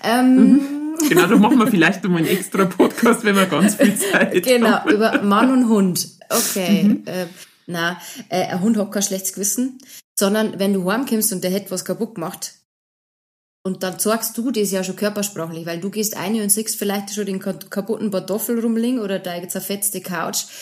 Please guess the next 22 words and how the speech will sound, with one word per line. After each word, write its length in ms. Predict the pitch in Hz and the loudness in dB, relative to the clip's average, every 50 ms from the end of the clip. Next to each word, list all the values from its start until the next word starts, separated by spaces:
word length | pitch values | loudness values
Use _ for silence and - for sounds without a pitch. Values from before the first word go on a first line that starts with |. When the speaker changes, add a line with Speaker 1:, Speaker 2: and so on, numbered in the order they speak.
| - - - - - | -16 -16 -16 -12 -8
Speaker 1:
und 160 | - 190 196 | -4 -2 -2
dann 180 | 202 190 190 190 | 0 0 -2 0
bist 220 | 220 220 214 - | -2 -2 -2 0
du 40 | 208 | 0
ja 120 | 196 185 185 | -2 -2 -2
körpersprachlich 880 | - 202 214 214 220 220 214 - 202 196 196 202 202 202 202 190 - | -2 -4 -4 -4 -4 -6 -6 -4 -4 -4 -2 -2 -2 -2 -2 -2 -2
schon 320 | - 202 208 202 202 - 190 | -2 0 -2 -2 -2 -2 -2
nimmer 240 | 202 214 220 220 | -2 -2 -2 -2
so 100 | 208 202 | -4 -4
freudig 480 | 190 - 185 180 180 196 196 233 - 175 | -4 -4 -4 -2 -2 -2 -2 -4 -4 -6
auf 140 | 185 202 - | -6 -6 -6
deinen 180 | 202 196 190 | -6 -6 -4
Hund, 200 | 185 202 214 202 | -4 -4 -4 -4
wie 120 | 196 196 175 | -4 -6 -6
wenn 140 | 180 180 185 | -6 -6 -6
du 100 | 185 175 | -6 -8
heimkommst 480 | 175 170 196 196 - 220 202 202 - | -8 -8 -8 -6 -6 -6 -6 -6 -6
und 80 | 190 185 | -6 -8
es 140 | 175 170 165 | -8 -8 -8
ist 100 | 160 - | -8 -8
nichts 240 | 180 180 - - | -8 -8 -10 -10
passiert. 460 | - 165 160 - - 160 151 - - | -10 -8 -8 -6 -6 -6 -8 -10 -14